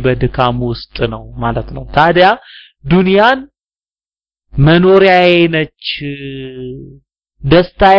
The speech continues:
እሷ ውስጥ ነው ብሎ ያለ ሰው ማለት ነው ተሳስቷል፣ እጅግ ተሳስቷል። ዱንያ መሸጋገሪያ ነች።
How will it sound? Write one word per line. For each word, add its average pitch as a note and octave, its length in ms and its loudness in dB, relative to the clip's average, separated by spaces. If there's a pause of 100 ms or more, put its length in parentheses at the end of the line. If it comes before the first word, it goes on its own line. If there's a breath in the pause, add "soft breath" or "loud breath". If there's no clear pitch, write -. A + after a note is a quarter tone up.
(100)
እሷ F3+ 200 0 (120)
ውስጥ E3+ 280 -4 (100)
ነው D3+ 160 -2 (100)
ብሎ E3 300 2
ያለ F#3+ 240 4 (120)
ሰው C#4+ 220 4
ማለት F3 320 -2
ነው A#3+ 160 -4 (540)
ተሳስቷል፣ - 680 -10 (500)
እጅግ C3+ 580 -4
ተሳስቷል። - 600 -10 (680 soft breath)
ዱንያ D3+ 340 2 (180)
መሸጋገሪያ B2 840 -4
ነች። G#2+ 220 -20